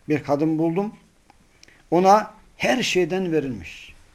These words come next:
Mülkiyet adına ne varsa ona hepsi verilmiş ve onun çok da büyük bir tahtı var.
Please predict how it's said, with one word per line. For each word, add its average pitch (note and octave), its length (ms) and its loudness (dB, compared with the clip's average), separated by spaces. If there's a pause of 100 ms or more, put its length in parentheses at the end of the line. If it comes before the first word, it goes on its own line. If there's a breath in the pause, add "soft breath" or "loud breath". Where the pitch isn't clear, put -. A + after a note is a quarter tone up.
(880)
Mülkiyet C#3+ 440 -2
adına C3 260 -6
ne D3 200 -2
varsa C3+ 400 -4
ona G#2+ 240 -10
hepsi C#3 460 -6
verilmiş E3+ 480 0 (260 loud breath)
ve D3+ 60 -2
onun F3+ 300 0 (280 loud breath)
çok - 360 -12
da A#2+ 160 -10
büyük C3+ 300 -8
bir D3 180 -12
tahtı - 380 -18
var. - 320 -20